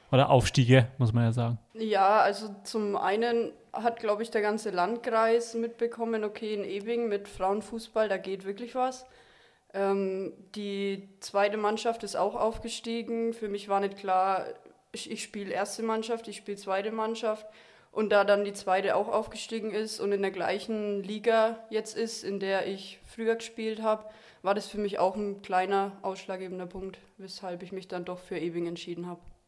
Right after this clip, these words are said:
Speaker 1: Als Aufsteiger rockt ihr ja aktuell die Bezirksoberliga mit sieben Siegen, zwei Unentschieden und einer Niederlage nach zehn Spielen mit dreiundzwanzig Punkten auf Platz eins. Also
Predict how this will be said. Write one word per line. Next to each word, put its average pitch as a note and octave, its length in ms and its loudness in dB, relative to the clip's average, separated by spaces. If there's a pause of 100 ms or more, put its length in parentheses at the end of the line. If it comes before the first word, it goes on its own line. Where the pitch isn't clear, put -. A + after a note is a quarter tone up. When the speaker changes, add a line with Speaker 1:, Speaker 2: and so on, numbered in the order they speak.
Speaker 1:
Als B2 160 2
Aufsteiger D3 520 12
rockt C#3+ 260 12
ihr C3 140 12
ja B2 160 12
aktuell B2 540 10
die B2 260 4
Bezirksoberliga B2+ 920 6
mit B2+ 240 8
sieben C#3 400 10
Siegen, D#3+ 360 8
zwei B2+ 400 8
Unentschieden C#3+ 520 6
und C3+ 140 6
einer D3+ 260 6
Niederlage C3+ 420 6
nach C3 160 6
zehn D3 240 8
Spielen D3 300 6
mit C3 180 4
dreiundzwanzig C#3 580 6
Punkten D#3+ 360 2
auf D3+ 260 2
Platz - 300 6
eins. C#3 280 6
Also A#2+ 320 10